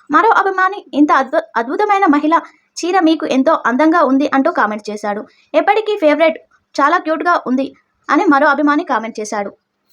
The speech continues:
గత కొన్ని వారాలుగా రాజ్ నిడియోర్తో సమంత డేటింగ్ చేస్తుందంటూ అనేక పుకార్లు షికార్లు చేస్తున్నాయి. అయితే ఈ వార్తలపై ఆమె బృ-, బృందం ఖండించింది. సమంత ఇటీవలే టాలాల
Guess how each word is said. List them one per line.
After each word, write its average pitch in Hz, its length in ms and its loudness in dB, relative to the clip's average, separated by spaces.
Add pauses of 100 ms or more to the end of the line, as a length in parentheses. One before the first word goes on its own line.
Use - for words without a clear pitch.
(640)
గత 320 280 0
కొన్ని 359 180 0
వారాలుగా 403 520 4
రాజ్ 294 320 0 (360)
నిడియోర్తో 440 440 2 (300)
సమంత 320 340 0
డేటింగ్ 330 380 2
చేస్తుందంటూ 349 440 -2 (160)
అనేక 302 240 2
పుకార్లు 320 340 0
షికార్లు 277 340 -2
చేస్తున్నాయి. 247 460 -4 (100)
అయితే 440 240 0
ఈ 403 40 -2
వార్తలపై 370 560 2
ఆమె 277 200 2
బృ-, 285 260 -4
బృందం 320 320 2
ఖండించింది. 247 560 -4
సమంత 403 320 0
ఇటీవలే 359 480 0 (240)
టాలాల 311 360 4